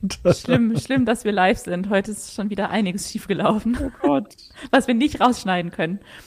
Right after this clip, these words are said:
Speaker 3: Wie dumm ich bin.
Speaker 2: <laughs> Okay, also deswegen, wegen, weil der Geburtstag hatte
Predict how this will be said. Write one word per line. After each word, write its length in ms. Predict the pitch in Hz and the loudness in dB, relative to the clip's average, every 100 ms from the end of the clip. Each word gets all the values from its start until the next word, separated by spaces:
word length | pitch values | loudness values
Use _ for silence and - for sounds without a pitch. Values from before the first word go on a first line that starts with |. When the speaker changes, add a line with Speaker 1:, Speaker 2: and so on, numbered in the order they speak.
| - | -4
Speaker 3:
Wie 200 | 170 180 | 0 2
dumm 420 | 214 285 233 175 - _ - | 4 4 2 -4 -8 _ -4
ich 280 | 196 185 - | 0 0 0
bin. 360 | 190 170 170 160 _ _ _ _ _ _ _ _ _ | 0 0 -2 -10 _ _ _ _ _ _ _ _ _
Speaker 2:
<laughs> 60 | - - - - - _ _ _ _ _ _ _ - | -16 -14 -16 -20 -20 _ _ _ _ _ _ _ -4
Okay, 380 | 233 208 175 - _ _ _ _ | -2 -2 -4 -6 _ _ _ _
also 260 | 185 180 170 | -2 -2 0
deswegen, 600 | 240 - 214 202 294 320 | -2 -2 -4 -2 -4 -6
wegen, 220 | 196 208 | -6 -4
weil 140 | 208 196 | -2 -2
der 160 | 175 | -2
Geburtstag 480 | 185 214 302 233 208 | -4 -6 -6 -6 -6
hatte 260 | 214 - | -6 -6